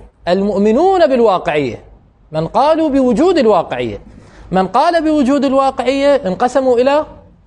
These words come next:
قسمين، إلى نظريتين. قسم قال بوجود الواقع المادي فقط،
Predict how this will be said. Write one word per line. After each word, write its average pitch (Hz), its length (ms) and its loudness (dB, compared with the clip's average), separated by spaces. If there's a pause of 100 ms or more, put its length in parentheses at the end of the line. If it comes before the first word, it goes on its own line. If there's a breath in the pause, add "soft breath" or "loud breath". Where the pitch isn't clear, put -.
(160)
قسمين، 175 440 -2
إلى 147 100 -2
نظريتين. 165 680 0 (840 soft breath)
قسم 285 680 2 (220)
قال 220 600 2
بوجود 202 760 0
الواقع 196 680 0
المادي 247 640 0
فقط، - 480 -4